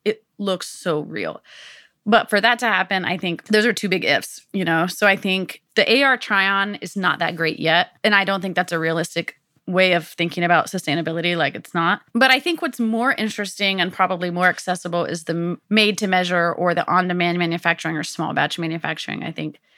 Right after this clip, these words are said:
that can be something that is more accessible and sustainable. And what's really interesting is this idea of, and Christine, I think you mentioned it in the beginning, of designing digitally first. So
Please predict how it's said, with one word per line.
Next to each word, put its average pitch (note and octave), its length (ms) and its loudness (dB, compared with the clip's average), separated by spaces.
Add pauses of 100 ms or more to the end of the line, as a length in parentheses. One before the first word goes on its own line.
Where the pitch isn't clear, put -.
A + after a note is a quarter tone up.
(440)
that F3+ 320 2
can F3+ 180 -4
be E3 480 -4 (180)
something E3+ 520 -2
that B2 300 0 (200)
is A3 120 2
more A3 140 6
accessible F#3 420 -2
and F3+ 80 -2
sustainable. D#3 720 -6 (100)
And G#3+ 600 4
what's G3 260 0
really C4+ 280 4
interesting G3 540 0
is F3 120 0
this F#3 160 -6
idea F3+ 380 2
of, E3+ 300 4 (1160)
and G3+ 140 0
Christine, G#3 300 2
I F#3+ 80 6
think F#3+ 160 0
you F#3 80 2
mentioned F3+ 240 2
it - 20 0
in G2 60 -2
the - 80 0
beginning, G3+ 460 2
of D3+ 340 -4
designing F#3+ 560 2
digitally F3+ 440 -2
first. - 680 0
So F3 540 2